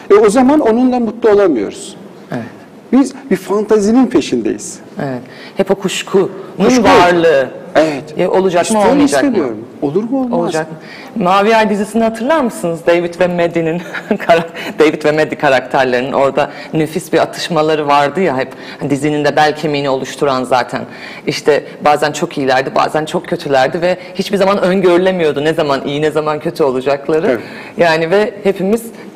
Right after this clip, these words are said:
Speaker 2: bayılarak izledik tabii. Ama o, e, ilişki biçimi hep tekrar edile gele-, gelen bir şey aynı zamanda.
Speaker 1: Tabii. Yani biz şu anda ikimiz, e,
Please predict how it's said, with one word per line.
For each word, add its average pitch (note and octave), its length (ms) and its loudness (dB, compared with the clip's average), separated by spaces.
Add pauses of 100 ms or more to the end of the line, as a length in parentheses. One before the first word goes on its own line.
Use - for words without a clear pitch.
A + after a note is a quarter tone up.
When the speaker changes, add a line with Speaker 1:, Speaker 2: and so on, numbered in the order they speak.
(200)
Speaker 2:
bayılarak F3 580 2
izledik C#3 440 -2
tabii. D#3+ 260 0 (340)
Ama A#3+ 260 4
o, A3 440 4
e, D3 240 2 (200)
ilişki E3 380 -4
biçimi G3 260 -4
hep G3+ 140 -4
tekrar F3+ 340 2
edile E3+ 260 -2
gele-, E3+ 400 2 (400)
gelen E3 360 4
bir C3+ 40 -6
şey - 260 -4
aynı B2+ 280 0
zamanda. A#2 520 -2 (440)
Speaker 1:
Tabii. F#3+ 240 4 (260)
Yani A#3 240 2
biz C4+ 180 2
şu - 180 0
anda A3+ 220 0
ikimiz, A#3 520 -4 (380)
e, C#3+ 180 0